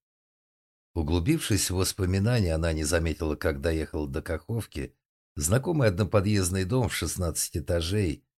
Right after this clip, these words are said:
выходил на улицу боковым фасадом. Большинство его лоджий были застеклены, как попало, оттого дом выглядел неблагополучным.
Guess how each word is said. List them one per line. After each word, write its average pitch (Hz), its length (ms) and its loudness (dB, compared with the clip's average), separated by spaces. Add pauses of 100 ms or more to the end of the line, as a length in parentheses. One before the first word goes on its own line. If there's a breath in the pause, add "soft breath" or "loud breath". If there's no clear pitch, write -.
(120)
выходил 107 420 0
на 90 140 0
улицу 87 340 -2
боковым 78 480 -2
фасадом. - 600 -4 (1120)
Большинство 104 520 2
его 127 300 4
лоджий 104 420 0
были 90 260 0
застеклены, 104 800 2
как - 240 -2
попало, 98 560 0
оттого 82 380 0
дом 76 300 0
выглядел 76 520 -2
неблагополучным. 80 1160 -2